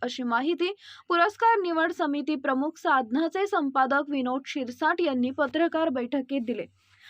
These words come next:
आज शिरोळ इथल्या दत्त साखर कारखाना कार्यस्थळावर पत्रकार बैठक संपन्न झाली.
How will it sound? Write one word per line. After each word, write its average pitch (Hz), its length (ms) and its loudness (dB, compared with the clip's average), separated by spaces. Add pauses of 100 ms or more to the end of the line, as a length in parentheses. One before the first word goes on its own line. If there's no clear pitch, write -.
(160)
आज 349 200 4
शिरोळ 403 380 4
इथल्या 392 320 4
दत्त 302 300 0
साखर 370 500 2
कारखाना 302 480 2
कार्यस्थळावर 262 760 2
पत्रकार 285 500 0
बैठक 254 400 -2
संपन्न 233 500 -2
झाली. 240 240 -4